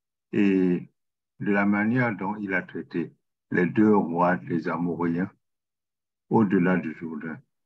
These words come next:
Sihon, roi de Hesbon,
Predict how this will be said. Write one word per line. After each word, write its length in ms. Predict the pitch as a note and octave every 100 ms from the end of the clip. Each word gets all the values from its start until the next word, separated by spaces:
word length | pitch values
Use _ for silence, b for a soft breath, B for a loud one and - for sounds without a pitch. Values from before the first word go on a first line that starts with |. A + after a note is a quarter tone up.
| _ _ _ _ _
Sihon, 720 | _ - - F2+ F#2+ G2+ A2 A2 _ _ _ _ _ _
roi 340 | E2 E2 F#2 F2
de 180 | F2 - F#2 F#2 -
Hesbon, 800 | - G2 - - - G#2 A2 F#2+